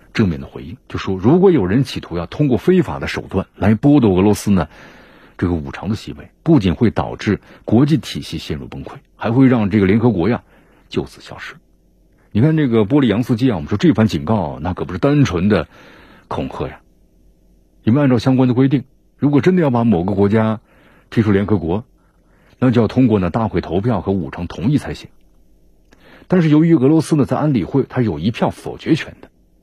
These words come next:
所以说俄罗斯可以直接否定啊任何的相关提议。那乌克兰呢，你想把俄罗斯从五常的位置拉下来，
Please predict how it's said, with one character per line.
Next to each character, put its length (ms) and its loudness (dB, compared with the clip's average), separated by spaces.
所 160 2
以 20 6
说 140 2
俄 160 0
罗 100 0
斯 260 -2
可 120 -2
以 60 4
直 220 4
接 140 4
否 260 -2
定 180 0
啊 80 -4
任 200 4
何 120 -10
的 60 -16
相 180 -16
关 160 -16
提 180 -20
议。 100 -20
那 80 2
乌 160 2
克 100 0
兰 160 -2
呢， 140 0
你 100 2
想 180 0
把 100 0
俄 100 0
罗 160 2
斯 120 -6
从 200 0
五 100 -4
常 140 -6
的 60 -2
位 140 0
置 60 -4
拉 240 -2
下 100 -8
来， 340 -4